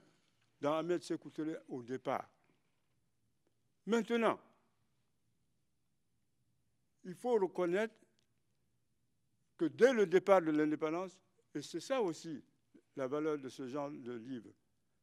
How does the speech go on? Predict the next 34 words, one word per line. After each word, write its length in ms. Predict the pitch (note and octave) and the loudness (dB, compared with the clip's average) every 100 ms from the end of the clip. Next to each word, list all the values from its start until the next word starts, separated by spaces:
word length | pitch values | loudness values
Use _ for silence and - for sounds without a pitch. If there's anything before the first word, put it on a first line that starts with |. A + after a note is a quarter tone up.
| _ _ _ - | _ _ _ -6
qu'il 100 | D#3+ | 0
y 40 | |
a 60 | E3+ | 0
eu 140 | G3 | 0
quand 160 | F#3+ D3+ | -4 -4
même 280 | E3 F3 F3 _ _ _ _ _ _ _ _ _ | -4 -4 -8 _ _ _ _ _ _ _ _ _
une 220 | F3+ G#3 F3 | -10 -8 -8
force 360 | - F#3 - A3+ | -6 -6 -6 -6
obscure 580 | G3+ F3 - - D#3+ G2+ - _ _ | -4 -4 -8 -8 -6 -6 -10 _ _
contre 260 | D3 D3+ C#3+ | -4 -2 -2
Ahmed 180 | D3 | -2
Sékou 300 | C#3 D3+ C#3 | -4 -10 -12
Touré 220 | C#3 D3+ D3 | -10 -6 -6
et 40 | |
son 160 | A#2+ A#2+ | -6 -8
régime. 400 | A#2 A2+ A2+ F#2+ | -8 -8 -12 -10
Ça, 220 | - C4+ | -4 -4
personne 380 | B3+ A#3+ A3+ A3+ | 2 2 2 0
ne 60 | F3 | 0
peut 140 | G3 | 0
le 120 | D#3 | -2
nier. 200 | B2+ A#2+ - _ _ _ _ _ _ _ _ _ _ _ _ _ - _ D#4 D4+ C#4 - - | -2 -6 -12 _ _ _ _ _ _ _ _ _ _ _ _ _ -20 _ -18 -16 -18 -20 -8
Les 160 | C4 E3+ | 0 2
Français 320 | F#3+ G3 F#3+ | 2 0 0
n'étaient 160 | F3+ D3+ | -4 -4
pas 140 | D3+ | -4
contents 380 | D3+ C3 C#3+ D3+ - _ _ _ - | -4 -6 -6 -10 -12 _ _ _ -8
parce 180 | D3 | -6
qu'ils 400 | - F3 - D#3 D#3 | -4 -4 -4 -8 -8
avaient 200 | D3+ D3+ | -6 -10
voulu 380 | C3 D#3+ F#3 | -12 -14 -14
donner 300 | F3+ D3+ E3 | -10 -8 -6
une 220 | E3+ E3 D3 | -6 -8 -4
leçon 400 | D#3+ D#3 E3+ | -4 -2 -6